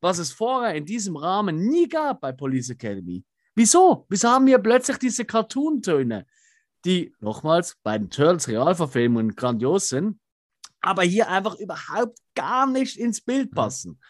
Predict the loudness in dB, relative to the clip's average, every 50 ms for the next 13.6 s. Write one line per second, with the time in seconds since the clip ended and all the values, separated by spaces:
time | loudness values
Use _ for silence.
0 | _ _ -20 -20 -20 -12 -2 0 2 2 2 0 0 0 2 2 4 4 4 2
1 | 2 0 0 0 -2 0 0 2 4 4 6 6 4 4 2 -2 _ _ _ _
2 | _ _ _ -14 -10 -2 2 4 4 4 2 -2 -10 -12 -8 -6 -4 -4 0 2
3 | 2 4 4 2 -2 -2 -8 -18 _ _ _ _ _ _ _ _ _ _ _ _
4 | _ _ _ _ _ _ _ _ _ _ _ _ _ -20 -20 -20 -20 _ _ _
5 | _ -12 0 2 2 2 2 0 -8 -14 -20 -12 _ -6 -6 -2 2 4 6 6
6 | 6 4 -2 _ -20 -20 -6 0 0 2 2 2 0 0 -4 -6 -6 -6 -4 0
7 | 0 2 2 0 -4 -6 -8 -8 -8 -10 -8 2 4 6 6 6 6 4 0 -2
8 | 0 0 -2 -2 0 _ -2 -2 -2 -4 -4 -6 -4 -2 0 0 0 0 -2 -4
9 | -2 -2 -2 0 0 0 0 2 2 0 0 -4 -6 -4 -2 -2 0 -2 -2 -4
10 | -6 -2 0 0 0 0 -2 -8 -6 -4 -2 -2 -2 -4 -6 -12 -14 -14 -4 -2
11 | 0 0 0 -2 -2 0 0 0 0 0 -2 0 0 0 -2 -4 -4 -6 -6 -8
12 | -6 -6 -6 -6 -8 -10 -4 0 0 0 0 -2 -4 -4 -6 -6 -4 -4 0 2
13 | 2 2 2 0 -4 -4 -2 0 0 0 0 -2